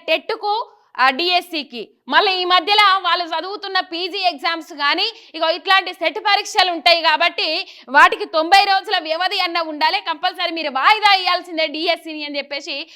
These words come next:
ఒత్తిడి తీసుకొస్తున్నా కూడా ఈ ప్రభుత్వానికి చిన్నగా చీమ కుట్టినట్టు కూడా లేదు. మరి కొందరు మాట్లాడుకుంటా ఉన్నారు, వాళ్ళ దాంట్లో వాళ్ళకే ఒకదాటి మీద వచ్చేటోళ్ళు లేరట, ఒకదాటి మీద కలిసికట్టుగా పోరాటం చేసేటోళ్ళు లేరట. అందరూ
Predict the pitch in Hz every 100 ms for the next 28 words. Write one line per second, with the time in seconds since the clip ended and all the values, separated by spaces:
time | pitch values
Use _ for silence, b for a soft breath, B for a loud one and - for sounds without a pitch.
0 | B 247 277 392 359 302 349 - 330 330
1 | 320 294 285 381 330 330 302 320 330 392
2 | 403 403 - 320 330 403 359 - 302 330
3 | 330 339 311 277 302 269 294 277 254 -
4 | b b 330 339 320 392 392 370 370 370
5 | 370 359 311 349 339 330 403 381 403 B
6 | - 294 349 392 381 359 349 302 311 370
7 | 370 339 359 302 320 349 330 320 302 262
8 | 277 320 330 285 262 294 302 339 294 269
9 | 294 302 311 277 285 277 285 330 403 370
10 | 359 320 320 285 339 392 370 311 294 -
11 | 294 285 254 262 262 262 B B - 254
12 | 302 370